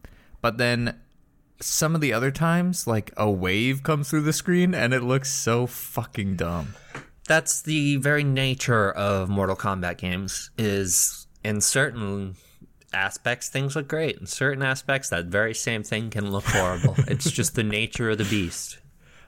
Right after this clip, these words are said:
Speaker 1: Anything in the Rain gameplay trailer that stuck out to you?
Speaker 2: Yeah, he, he's permanently rocking a weapon these days. He's got that claw, just pulls it right out of the water at the start of the match, and he
Speaker 1: He's got
Speaker 2: is
Speaker 1: the Voldo claw.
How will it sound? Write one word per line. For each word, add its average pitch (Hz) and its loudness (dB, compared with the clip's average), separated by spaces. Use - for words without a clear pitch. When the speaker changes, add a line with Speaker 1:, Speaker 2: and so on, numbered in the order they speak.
Speaker 1:
Anything 190 0
in 196 2
the 180 4
Rain 107 2
gameplay 131 0
trailer 147 0
that 95 0
stuck - -4
out 92 0
to - -4
you? 120 -2
Speaker 2:
Yeah, 123 -2
he, - -20
he's 156 -2
permanently 190 0
rocking 151 0
a 143 -4
weapon 131 0
these 90 0
days. 90 -2
He's 123 -4
got 139 0
that 131 -2
claw, 127 -2
just - -8
pulls 135 2
it 135 0
right 113 0
out 143 4
of 139 0
the 135 2
water 101 0
at 117 0
the 98 -6
start 110 0
of 110 -4
the 107 0
match, 92 -2
and 92 -10
he - -2
Speaker 1:
He's 123 4
got 123 2
Speaker 2:
is 98 0
Speaker 1:
the 113 6
Voldo 127 2
claw. 67 -6